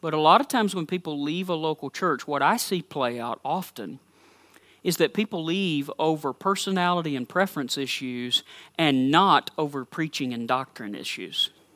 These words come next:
Now, there are times that that's not true. There are times that if somebody's preaching something that doesn't line up with Scripture, you need to run, okay?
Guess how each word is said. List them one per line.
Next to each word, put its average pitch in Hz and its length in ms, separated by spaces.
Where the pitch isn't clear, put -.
Now, 190 140
there 208 120
are 247 60
times 269 380
that 202 120
that's 185 220
not 151 220
true. - 300
There 196 180
are 208 60
times 220 400
that 175 140
if 143 80
somebody's 214 380
preaching 208 340
something 214 180
that 170 120
doesn't 196 200
line 202 160
up 202 80
with - 120
Scripture, 202 360
you 170 160
need 165 200
to 120 60
run, 117 640
okay? 151 280